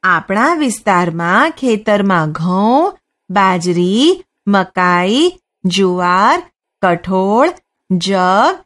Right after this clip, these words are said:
એરંડા, જીરું અને ઈસબગુલ જેવા પાક લેવામાં આવે છે.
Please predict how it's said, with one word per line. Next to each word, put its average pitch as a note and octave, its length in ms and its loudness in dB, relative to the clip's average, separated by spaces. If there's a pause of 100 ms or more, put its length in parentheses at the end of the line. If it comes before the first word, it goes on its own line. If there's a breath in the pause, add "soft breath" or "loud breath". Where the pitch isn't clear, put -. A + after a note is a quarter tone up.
(380)
એરંડા, F#3+ 840 0 (280)
જીરું G3 800 0 (220)
અને G#3+ 300 2
ઈસબગુલ B3 680 0
જેવા G3+ 360 0
પાક G#3 420 0
લેવામાં F#3 680 0
આવે D4+ 240 0
છે. A#3 240 0